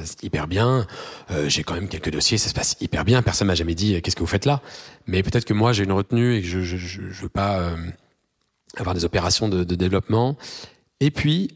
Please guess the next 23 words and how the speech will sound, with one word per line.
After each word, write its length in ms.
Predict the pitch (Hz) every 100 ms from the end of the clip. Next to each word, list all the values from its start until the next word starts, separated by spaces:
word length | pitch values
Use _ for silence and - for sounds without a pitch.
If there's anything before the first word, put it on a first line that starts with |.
| -
euh, 320 | 101 101 101
là, 180 | 110 139
j'ai 120 | 110
atteint 180 | 104 131
un 80 | 120
équilibre 360 | - 110 147
où, 140 | 117 92
en 60 |
fait, 320 | 92 135 -
euh, 400 | 98 95 95 90 - - _ _ _ -
bah, 140 | - -
quand 100 | 98
même, 320 | 131 143 - - _ _ -
une 100 | 135
semaine 280 | - 120 113
sur 220 | - 98
deux, 260 | 110 160 - _ _ _ _ _ _ _
c'est 180 | - -
une 80 | 95
sorte 220 | - 139
de 80 | 107
grand 240 | 101 131
télétravail. 640 | 127 107 - 92 131 135